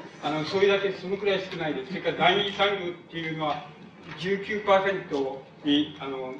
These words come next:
なっています。それから第三次産業っていうのは、つまり、えー、八十点六パーセントになっています。八十点六パーセントっていうような、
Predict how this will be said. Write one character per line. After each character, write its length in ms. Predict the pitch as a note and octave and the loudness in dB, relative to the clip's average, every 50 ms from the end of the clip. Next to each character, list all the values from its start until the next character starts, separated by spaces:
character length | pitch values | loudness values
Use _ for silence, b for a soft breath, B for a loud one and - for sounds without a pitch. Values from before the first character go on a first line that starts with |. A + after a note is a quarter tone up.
| - D#3+ | -10 -6
な 120 | D#3 D3+ D3 | -4 -4 -4
っ 80 | - | -4
て 80 | C#3+ C#3 | -4 -6
い 20 | |
ま 80 | B2+ - | -6 -8
す。 60 | - - - | -12 -12 -10
そ 60 | E3+ | -6
れ 60 | D3+ | 0
か 80 | F3+ F#3+ | 4 6
ら 360 | F#3+ - - - - - - - | 6 6 6 4 -2 -8 -2 2
第 220 | E3+ F3 F3+ F3+ | 4 4 4 6
三 140 | F#3+ G3 F#3 | 4 4 4
次 120 | F#3 - | 4 2
産 240 | - F3 E3+ E3+ D#3 | 2 2 2 2 0
業 60 | D#3 | -2
っ 60 | D3+ | -4
て 220 | C#3+ - - - D3+ | -4 -6 -8 -6 -4
い 20 | |
う 40 | D3+ | 0
の 60 | C#3 | 0
は、 220 | B2+ - - - - - - - - - | 0 0 -2 -6 -14 -16 -20 -18 -10 -6
つ 20 | |
ま 100 | D#3+ D#3 | -4 -2
り、 140 | D3 C#3 C3+ - - - - - - - | -2 -2 -4 -8 -10 -18 -20 -20 -16 -12
え 60 | C#3 | -10
ー、 60 | C3+ - | -8 -8
八 220 | - - - F3 | -8 -8 -6 -4
十 120 | F3+ F#3 | -4 -4
点 180 | F#3 - E3 C#3+ | -2 0 0 0
六 220 | B2+ - - - - | 0 0 -4 -4 0
パ 100 | - E3 | 2 2
ー 120 | E3+ E3+ | 2 2
セ 60 | E3+ | 0
ン 80 | D#3+ D3+ | -2 -4
ト 100 | - C3+ | -4 -8
に 80 | B2 A#2+ | -10 -12
な 80 | A#2+ A#2 | -12 -14
っ 20 | |
て 80 | - C#3+ | -14 -14
い 100 | C3 B2+ | -16 -16
ま 100 | A#2+ - | -16 -14
す。 80 | - | -10
八 120 | B2+ B2 - - D#3 | -10 -10 -10 -8 -8
十 100 | F3 G3+ G#3+ G3+ - - | -8 -8 -8 -8 -12 -10
点 220 | - E3 C#3+ C3 A#2+ | -6 -4 -4 -4 -4
六 80 | A#2+ - - - - | -8 -14 -14 -10 -6
パ 120 | C#3+ D#3 | -6 -6
ー 100 | D3+ - | -4 -4
セ 80 | E3+ D3+ | -4 -6
ン 80 | D3 | -6
ト 180 | - - - B2+ | -6 -8 -12 -14
っ 20 | B2+ - - - - - - - - - - - - - - - - - - - - | -14 -16 -18 -16 -16 -14 -14 -14 -14 -16 -16 -14 -14 -16 -16 -16 -18 -18 -20 -16 -10
て 40 | C#3 C#3+ | -6 -4
い 80 | C#3+ | -2
う 60 | D3 | -2
よ 60 | D3 C#3 | -2 -2
う 40 | |
な、 300 | C3+ A#2+ - A#2 A#2+ - | -2 -4 -6 -8 -8 -10